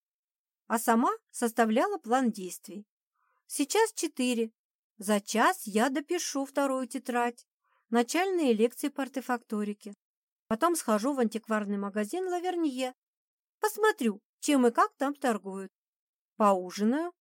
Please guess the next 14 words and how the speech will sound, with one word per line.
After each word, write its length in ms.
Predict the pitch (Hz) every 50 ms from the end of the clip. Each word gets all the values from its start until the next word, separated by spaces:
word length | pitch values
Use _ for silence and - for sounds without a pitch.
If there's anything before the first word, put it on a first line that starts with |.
| _ _ _ _ _ _
свяжусь 520 | - - - 381 403 392 302 240 214 196 -
с 120 | - -
Риэлем 600 | 208 202 196 185 180 180 196 208 277 320 349 349 _ _ _ _ _ _
и 80 | - 247
пораньше 440 | 247 311 311 381 453 466 466 - 349
лягу 300 | 302 330 339 302 294 285
спать, 440 | 285 - - 254 247 240 247 - _ _ _ _ _ _ _ _ _ _ _ _
потому 360 | - 226 220 233 226 214 202
что 180 | - - 214 196
завтра 380 | 185 214 226 240 - 294 302
к 60 | 262
девяти 360 | 240 247 220 214 208 - 226 220
на 160 | 233 285 302
лекции. 540 | 277 233 226 226 - - - 233 220 220